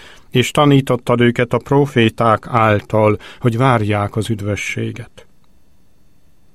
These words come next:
Úgy szeretted a világot, szentséges atyánk, hogy amikor elérkezett az idők teljessége, üdvözítőt küldtél nekünk, egyszülött fiadat.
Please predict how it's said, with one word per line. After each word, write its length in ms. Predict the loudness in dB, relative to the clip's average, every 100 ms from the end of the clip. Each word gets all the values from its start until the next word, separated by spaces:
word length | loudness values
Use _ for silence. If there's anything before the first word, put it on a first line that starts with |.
| -20 -20 -4
Úgy 180 | 0 2
szeretted 500 | 2 2 2 2 0
a 80 | 2
világot, 520 | 4 4 4 2 0
szentséges 640 | 2 0 2 2 2 2 0
atyánk, 540 | 0 2 4 4 2 -4 -20 -2
hogy 160 | 2
amikor 360 | 4 4 4 4
elérkezett 800 | 4 4 2 0 0 0 0 -2
az 120 | 0
idők 340 | 2 2 0
teljessége, 1000 | 0 0 2 0 -2 -2 0 0 2 0 -2 -20 -20 -20 -20 -20 -4
üdvözítőt 920 | -2 0 2 2 0 -4 -2 -2 -2
küldtél 560 | -2 0 0 0 2 2
nekünk, 640 | 2 0 -2 -2 -2 -6 -14 -20 -20 -4
egyszülött 680 | -4 -4 -6 -4 -4 -6 -6
fiadat. 680 | -4 -4 -6 -12 -16 -20